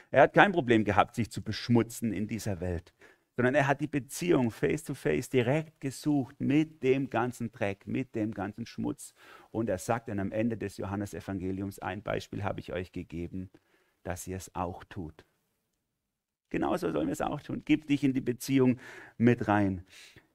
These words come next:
So wie Jesus es gemacht hat. Johannes eins vierzehn beschreibt es ja so, "Er, der das Wort war, wurde Fleisch und wohnte unter uns." Jesus ist einer von uns geworden. Und so dürfen wir auch Beziehung haben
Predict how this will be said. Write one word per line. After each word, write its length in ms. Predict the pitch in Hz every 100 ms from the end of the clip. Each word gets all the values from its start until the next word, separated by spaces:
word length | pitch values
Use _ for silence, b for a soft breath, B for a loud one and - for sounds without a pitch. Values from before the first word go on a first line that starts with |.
| _
So 160 | 120 113
wie 80 |
Jesus 280 | 107 104 104
es 120 | 101
gemacht 380 | - 90 87 -
hat. 120 | 87
Johannes 300 | 92 90 95
eins 220 | - 92 -
vierzehn 280 | 98 95
beschreibt 360 | 85 - 85 90
es 80 | 87
ja 100 | 82
so, 180 | 90 87
"Er, 340 | 90 98 101
der 100 | 95
das 240 | 87 - 95
Wort 260 | 95 -
war, 220 | 92 92
wurde 240 | 87 92 90
Fleisch 540 | - 92 98 104 101
und 180 | 98 85
wohnte 440 | 98 101 104 110
unter 440 | - 98 104 110 -
uns." 500 | 104 92 - - - _ _ _ _ _
Jesus 540 | 110 113 117 131 - _
ist 360 | 127 127 - -
einer 300 | 101 110 104
von 140 | 104
uns 200 | 95 90
geworden. 380 | 104 87 87 95
Und 140 | 95
so 160 | - 113
dürfen 340 | 120 120 110
wir 160 | 110 76
auch 220 | 92 - B B B
Beziehung 540 | - 98 - 107 101 92
haben 400 | 92 92 90